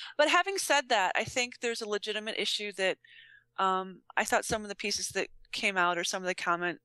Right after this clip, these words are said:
commentators' c-, pieces were interesting because it was, it's kind of like,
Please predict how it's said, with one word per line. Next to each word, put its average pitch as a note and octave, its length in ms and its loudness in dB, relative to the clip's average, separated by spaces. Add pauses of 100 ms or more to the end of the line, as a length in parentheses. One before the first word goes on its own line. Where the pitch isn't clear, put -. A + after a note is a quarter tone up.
(120)
commentators' F3+ 720 0
c-, - 80 -8 (200)
pieces F#3 500 -2 (460)
were A#3 320 4
interesting C#4 480 2
because A3 320 0
it - 40 2
was, - 220 -2 (400)
it's - 160 2
kind B3 300 4
of B3 100 -4
like, G3 500 2